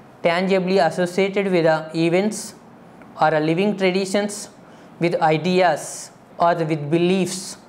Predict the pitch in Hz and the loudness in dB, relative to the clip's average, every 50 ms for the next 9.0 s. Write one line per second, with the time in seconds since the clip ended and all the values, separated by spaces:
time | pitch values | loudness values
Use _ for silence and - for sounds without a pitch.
0 | - - - - - - - - - 156 180 170 - 165 160 170 160 180 190 185 | -20 -20 -20 -20 -20 -20 -8 -4 -2 0 0 2 2 4 2 2 2 -2 -6 -8
1 | - - 233 220 226 190 190 170 170 165 160 160 165 175 175 - - - - - | -4 -6 -6 -4 0 2 2 2 2 2 0 0 -2 -2 -4 -8 -14 -20 -20 -20
2 | - - - - 165 165 180 185 175 175 175 190 202 202 214 208 220 220 214 185 | -20 -12 -4 0 2 2 2 2 2 0 2 2 2 2 2 2 2 0 2 2
3 | 180 180 185 175 - 175 175 170 - - - - - - - 180 175 170 - - | 2 2 0 -2 -2 -2 -2 -2 -4 -12 -20 -20 -8 -2 0 0 0 0 -4 -4
4 | - 196 180 180 196 208 220 226 214 160 165 170 175 175 175 175 170 175 - 202 | -2 0 0 0 0 0 -2 -2 0 0 0 2 4 4 4 2 2 0 -2 -2
5 | 185 165 - 170 151 147 165 165 160 165 160 160 - 170 156 151 - - - - | -2 -2 -2 -4 -2 -2 -2 -2 -2 -2 -2 0 0 0 0 -2 -6 -12 -14 -16
6 | - - - - - - - - - 165 156 185 175 156 151 - 170 156 160 156 | -18 -20 -20 -20 -20 -20 -14 -8 -4 -2 0 0 0 -2 -2 -2 -2 -2 -2 -2
7 | 165 165 156 151 156 - 165 170 180 175 175 175 175 156 147 139 143 151 143 143 | 0 2 2 2 0 0 0 2 2 2 2 2 0 0 0 0 -2 -2 -4 -4
8 | 143 151 143 143 143 - 165 170 170 170 175 175 170 175 185 175 175 180 180 | -4 -2 -4 -2 0 0 0 0 0 -2 -2 -2 -2 -2 -4 -4 -4 -4 -6